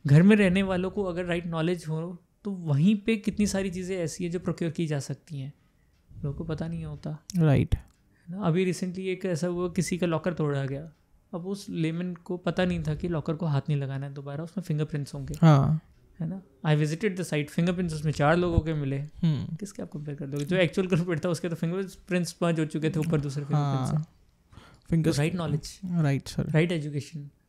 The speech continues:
Speaker 1: अगर सोसाइटी को भी हो तो उससे बेटर क्या हो सकता है? ईजी हो
Speaker 2: सर,
Speaker 1: जाएगा।
Speaker 2: सर आपके प्रेस-, आपके ऊपर प्रेशर होता है क्या, या, या तो इस केस को जल्दी सॉल्व करो या फिर, या फिर इस केस को डिसमिस करो?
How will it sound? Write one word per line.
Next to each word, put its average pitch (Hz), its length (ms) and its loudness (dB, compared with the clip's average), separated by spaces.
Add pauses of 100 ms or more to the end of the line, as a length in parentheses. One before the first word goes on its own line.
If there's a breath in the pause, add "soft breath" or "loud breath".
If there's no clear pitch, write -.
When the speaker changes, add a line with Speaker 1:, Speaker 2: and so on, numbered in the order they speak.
(140)
Speaker 1:
अगर 156 100 -2
सोसाइटी 147 440 -2
को 180 140 -4
भी 180 140 -6
हो 175 160 -8
तो 175 420 -12 (280)
उससे - 220 -10
बेटर 180 240 -6
क्या 165 160 -4
हो 151 60 -4
सकता 156 260 -6
है? 151 60 -4 (280)
ईजी 170 200 -2
हो - 20 2
Speaker 2:
सर, - 100 4
Speaker 1:
जाएगा। 160 200 -2
Speaker 2:
सर 202 160 6
आपके 220 200 8
प्रेस-, 190 400 6
आपके - 280 8
ऊपर 196 200 4
प्रेशर 175 500 8
होता 170 200 10
है 202 60 8
क्या, 220 320 4
या, - 240 2
या 180 160 10
तो 180 100 6
इस 190 120 4
केस 180 200 6
को 180 80 6
जल्दी 170 260 8
सॉल्व 156 360 6
करो 160 120 8
या 156 120 6
फिर, 165 140 2
या 147 300 6
फिर 160 100 8
इस 156 80 4
केस 151 140 2
को 156 60 4
डिसमिस 147 440 -2
करो? 131 260 0